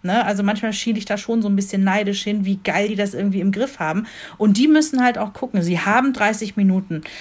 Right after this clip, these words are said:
Damit können sie auf der Switch spielen, damit können sie aber auch was im Fernsehen gucken oder auf, auf dem Pad irgendwie machen. Das, das entscheiden die, aber es sind halt nur dreißig Minuten insgesamt.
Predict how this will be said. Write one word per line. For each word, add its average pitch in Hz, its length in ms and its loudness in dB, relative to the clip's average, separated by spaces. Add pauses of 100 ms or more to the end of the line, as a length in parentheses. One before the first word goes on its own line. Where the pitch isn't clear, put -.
(160)
Damit 175 260 0
können 190 220 4
sie 185 100 0
auf 170 140 -2
der 170 120 0
Switch 220 300 -4
spielen, 254 320 0
damit 190 300 0
können 196 180 4
sie 196 140 0
aber 165 200 -2
auch 175 120 -4
was 180 160 -6
im 170 100 -6
Fernsehen 202 400 -2
gucken 202 360 -6
oder 190 260 0
auf, 170 160 -6
auf 175 160 -8
dem 185 100 -6
Pad - 280 -12
irgendwie 170 360 -4
machen. 175 380 -4 (300)
Das, 196 180 -4
das 208 160 0
entscheiden 180 420 -4
die, 208 160 -2
aber 185 160 -6
es 175 160 -6
sind 220 260 -4
halt - 200 -8
nur 247 320 2 (100)
dreißig 190 460 -4
Minuten 175 320 -6
insgesamt. 151 600 -10